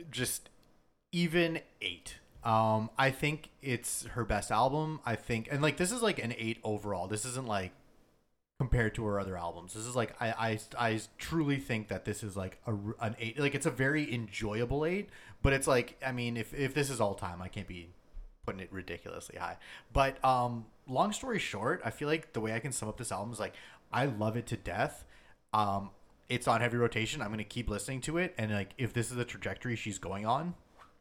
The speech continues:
yes, please. You know what I mean? Let's see where this goes. Um, you know, don't remake this album for the rest of your career, but, you know, if this is kind of the first step of kind of, like, this chapter in her career, I'm, I'm all for it. Like, let's see, let's see where it's going.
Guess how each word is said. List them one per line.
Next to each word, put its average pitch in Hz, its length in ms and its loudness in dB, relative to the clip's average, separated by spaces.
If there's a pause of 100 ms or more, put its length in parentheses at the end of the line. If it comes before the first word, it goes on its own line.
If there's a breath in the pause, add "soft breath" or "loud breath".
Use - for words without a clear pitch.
(380)
yes, 104 180 2
please. - 480 -12 (100)
You 113 80 2
know 117 80 2
what 117 80 2
I 110 60 0
mean? 127 220 -2 (380 loud breath)
Let's 131 220 2
see 143 80 0
where 127 140 4
this 120 160 2
goes. 107 460 4 (440 loud breath)
Um, 104 420 4 (360)
you 147 100 4
know, 110 220 6
don't 127 280 4
remake 117 320 4
this 123 160 0
album 104 420 2
for 117 100 -4
the 110 60 2
rest 104 220 2
of 104 80 -10
your 95 100 -6
career, 107 520 0
but, 92 300 0
you 110 120 -6
know, 95 260 -4
if 113 160 -6
this - 220 -2
is 104 220 0
kind 101 300 0
of 92 200 -8 (840)
the 117 60 4
first 117 360 0
step 113 320 2
of 104 100 -10
kind 107 160 4
of, 101 80 -4
like, 101 180 -4
this 104 140 -6
chapter 98 340 -4
in 98 60 -4
her 95 120 -6
career, 110 440 -4
I'm, 92 300 -4
I'm 92 160 -6
all 85 100 -4
for 85 220 -8
it. 80 100 -10
Like, 87 160 -10
let's 92 160 -6
see, - 100 -10
let's 107 200 -8
see 107 80 -4
where 90 100 -6
it's 87 120 -10
going. 82 240 -12